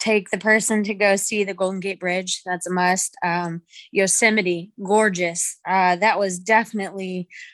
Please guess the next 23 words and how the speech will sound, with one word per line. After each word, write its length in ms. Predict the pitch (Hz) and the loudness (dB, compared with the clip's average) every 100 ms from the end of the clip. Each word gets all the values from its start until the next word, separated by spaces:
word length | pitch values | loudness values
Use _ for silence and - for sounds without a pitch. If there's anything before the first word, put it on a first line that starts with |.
| _ - | _ -2
uh, 460 | 185 175 180 170 | 0 2 0 -2
worth 400 | - 190 196 190 | -2 2 2 2
it 220 | 190 165 180 | -4 -6 -2
going 300 | 196 190 185 | -2 0 0
there. 440 | 175 170 170 170 _ _ _ _ | 0 2 0 -4 _ _ _ _
Um, 300 | 175 175 180 | 2 2 2
going 220 | 190 208 | 2 2
to 60 | 196 | 0
see 200 | - 214 | -2 -4
Big 280 | 180 208 185 | 0 0 0
Sur 440 | - 220 208 214 | 0 4 4 4
for 180 | 208 202 | 0 -4
sure. 640 | - 202 202 202 202 202 _ _ _ _ | -4 0 2 2 0 -6 _ _ _ _
Um, 720 | 196 180 175 175 175 170 175 - _ _ _ _ - - - | -6 -4 -2 -4 -6 -10 -12 -18 _ _ _ _ -20 -14 0
I 180 | 202 | 4
would 360 | 202 202 196 185 | 4 2 0 -2
say 320 | - 220 202 | 2 4 4
go 240 | 185 208 202 | 2 0 0
check 260 | - 220 | 0 0
out 180 | 208 190 | 2 0
the 100 | 185 | -2
redwoods. 920 | 190 185 185 190 190 180 190 - - _ | -2 -2 0 -2 -2 -4 -8 -10 -12 _
That 440 | 185 202 202 180 | 0 4 4 2